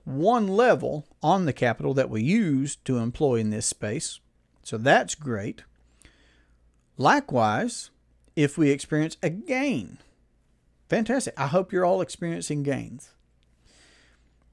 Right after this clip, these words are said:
If we experience a gain, my question then is, well, where do we put any surplus? Where do we put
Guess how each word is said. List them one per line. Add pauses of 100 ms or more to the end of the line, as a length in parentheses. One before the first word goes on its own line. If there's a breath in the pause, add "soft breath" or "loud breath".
If
we
experience
a
gain,
my
question
then
is, (100)
well,
where
do
we (120)
put (840)
any
surplus?
Where
do
we
put